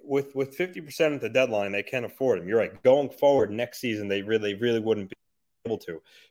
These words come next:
But if the Rangers, but if the Rangers felt that Kane, and you know Dolan, um, if he feels that the Rangers can win a cup with Kane, I think he would be fine with Kane being a rental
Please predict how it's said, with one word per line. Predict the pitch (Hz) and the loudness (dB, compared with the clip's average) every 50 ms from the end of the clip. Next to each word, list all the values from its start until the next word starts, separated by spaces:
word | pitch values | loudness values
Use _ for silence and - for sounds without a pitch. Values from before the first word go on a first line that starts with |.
| _ | _
But | 131 123 | 4 4
if | 120 123 | 6 6
the | 127 | 4
Rangers, | 123 143 151 165 156 151 147 131 117 - | 4 4 4 4 4 4 2 2 0 -2
but | - - 135 | -4 -2 -2
if | 135 139 | 0 0
the | 143 143 | -2 -2
Rangers | 156 165 170 151 147 - | -2 -2 -2 -4 -6 -4
felt | - - 160 151 151 | -2 2 2 2 2
that | - 120 - | 0 -4 -8
Kane, | - - 143 139 139 135 127 120 117 - - | -4 -2 0 0 0 0 -2 -4 -6 -6 -4
and | 143 135 | -4 -2
you | 143 | 0
know | 160 151 131 | 2 2 0
Dolan, | 117 113 131 147 147 131 104 92 90 90 _ _ _ _ _ _ _ _ _ 104 | 4 6 6 6 8 6 4 0 -2 -8 _ _ _ _ _ _ _ _ _ -2
um, | 107 107 104 98 98 98 - _ _ _ _ | 0 0 0 0 -2 -6 -14 _ _ _ _
if | - 120 - - | -10 -10 -10 -10
he | - 143 165 | -12 -12 -12
feels | 160 - 170 170 151 135 | -6 0 4 4 4 4
that | 120 | 2
the | - 110 | 0 0
Rangers | 110 117 123 131 127 127 117 107 101 - - _ _ _ _ _ _ - | 2 2 2 2 0 0 0 -2 -4 -6 -14 _ _ _ _ _ _ -6
can | - 123 120 113 110 | -2 -2 0 0 2
win | 117 113 | 0 0
a | 107 | 0
cup | - - 123 123 120 - | 0 0 0 0 0 0
with | 101 - _ | -6 -12 _
Kane, | - - 131 123 107 95 87 85 - _ _ _ _ | -6 -4 -2 -2 -2 -4 -6 -8 -12 _ _ _ _
I | - 101 | -8 -8
think | - - 139 131 127 | -6 -2 -2 -4 -4
he | - - 123 | -4 -6 -6
would | 113 110 110 | -4 -4 -6
be | 110 | -6
fine | 101 - - 117 117 113 107 101 | -6 0 2 4 4 4 2 0
with | 98 - | -6 -8
Kane | - 104 104 101 101 95 | -6 -6 -4 -4 -4 -4
being | 104 104 101 92 85 | -2 -2 -2 -2 -2
a | |
rental | 85 95 98 98 - - 78 73 - | -2 0 0 -2 -2 -6 -10 -12 -14